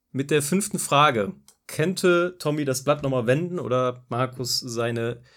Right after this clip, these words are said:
Führung ausbauen und damit gewinnen? Und zwar geht es da hierum. Das Sprichwort, „Der Apfel fällt nicht weit vom Stamm“, trifft auch auf die Hanks-Familie zu. Toms Sohn Colin ist ebenfalls ein erfolgreicher Film- und Fernsehschauspieler.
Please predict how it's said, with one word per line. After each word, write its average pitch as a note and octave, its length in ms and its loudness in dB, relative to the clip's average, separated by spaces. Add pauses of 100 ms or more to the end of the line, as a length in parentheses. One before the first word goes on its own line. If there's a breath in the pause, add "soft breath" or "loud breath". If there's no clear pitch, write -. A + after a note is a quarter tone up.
(120)
Führung E3+ 440 2
ausbauen C3 580 2
und A2+ 120 -4
damit A2+ 360 -6 (140)
gewinnen? D3+ 520 -4 (720 loud breath)
Und B2+ 200 0
zwar E3 300 6
geht D#3 220 2
es C#3+ 160 0
da C#3+ 460 4 (500)
hierum. B2 880 2
Das B2+ 220 6
Sprichwort, D#3+ 840 4
„Der A#2+ 200 2
Apfel G#3+ 360 4
fällt G3 300 4
nicht D3 160 0
weit D3 180 6
vom D#3 180 -2
Stamm“, C#3+ 360 2
trifft C#3+ 280 -2
auch C3 220 4
auf C3+ 180 -2
die C3+ 180 2
Hanks-Familie G#2 680 2
zu. - 400 -4
Toms F3+ 340 4
Sohn G3 340 4
Colin F3+ 540 4
ist - 200 2
ebenfalls E3+ 440 4
ein A#2+ 120 2
erfolgreicher D#3+ 680 4
Film- F#3 400 4
und C#3+ 140 -2
Fernsehschauspieler. A2 1040 -2